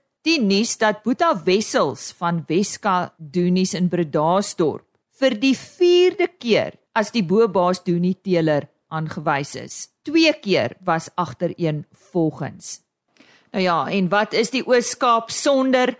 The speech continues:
winderige omstandighede? So hier en daar hoor ons duidelik dat die Oos-Kaap ons nie in die steek gelaat het nie. Sy het daar ook vir S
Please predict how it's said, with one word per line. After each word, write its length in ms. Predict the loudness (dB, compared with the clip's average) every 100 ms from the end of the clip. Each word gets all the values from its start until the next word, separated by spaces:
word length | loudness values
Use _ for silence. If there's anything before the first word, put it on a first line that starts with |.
| -12
winderige 840 | -14 0 2 4 4 2 0 0
omstandighede? 1200 | -2 -4 -6 -2 0 0 0 0 2 2 2 -2 -8 _
So 200 | -2 0
hier 240 | 2 2
en 160 | 2 2
daar 280 | 4 4 2
hoor 240 | 2 2
ons 180 | 0 -2
duidelik 680 | 0 2 2 0 -2 -4 _ _ _ _
dat 120 | -2
die 120 | -2 2
Oos-Kaap 560 | 0 0 0 -2 -2
ons 200 | -4 -2
nie 120 | -2
in 60 | 0
die 80 | -2
steek 320 | -2 -4 -4
gelaat 420 | -2 -2 -2 -4
het 200 | -6 -8
nie. 200 | -14 -18 _ _ _ _ _ _
Sy 140 | -6
het 120 | -2
daar 300 | 2 2 0 0
ook 320 | 0 0 -4
vir 300 | -6 -4 -4
S 280 | -4 -4 -4